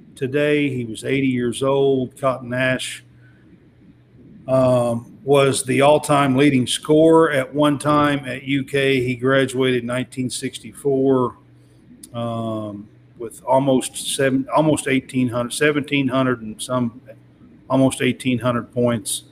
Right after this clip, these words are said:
um, in nineteen sixty-four, um, and was a two-sport star as well at the time, and, uh, a legend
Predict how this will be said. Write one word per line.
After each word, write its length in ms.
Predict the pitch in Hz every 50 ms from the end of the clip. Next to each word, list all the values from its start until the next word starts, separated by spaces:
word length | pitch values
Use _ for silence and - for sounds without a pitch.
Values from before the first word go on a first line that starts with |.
| - - - - - - - - - -
um, 360 | 120 117 113 110 110 113 120
in 140 | 117 113 113
nineteen 480 | 113 123 127 131 131 - - 127 - -
sixty-four, 1040 | - - 135 123 - - - 110 - - 131 127 127 127 127 127 123 120 117 104 - - - _ - - - - - - - - -
um, 720 | 127 127 120 117 117 117 113 110 110 107 104 104 110 - - - -
and 360 | 123 120 120 117 113 113 110 113
was 180 | 123 120 110
a 80 | 110 104
two-sport 1000 | - - - - 151 151 147 139 - - - - 147 143 139 135 139 139 - -
star 680 | - - - 135 131 131 131 131 131 131 127 127 117 - - - -
as 240 | - 123 117 110 -
well 580 | - 120 127 131 135 131 131 127 127 123 120 - -
at 160 | - 120 120
the 80 | - -
time, 580 | - - 135 127 123 123 120 120 117 117 110 - _ _ _ _ _ _ _ _ _ - - - - _ -
and, 500 | 113 113 113 113 110 110 107 104 104 107
uh, 380 | 107 104 104 104 104 101 101 - - - - - _ - - - _ _ - - - _ _ _ _ - - - _ - - -
a 60 | 151
legend 520 | 143 147 147 139 135 - 113 104 98 95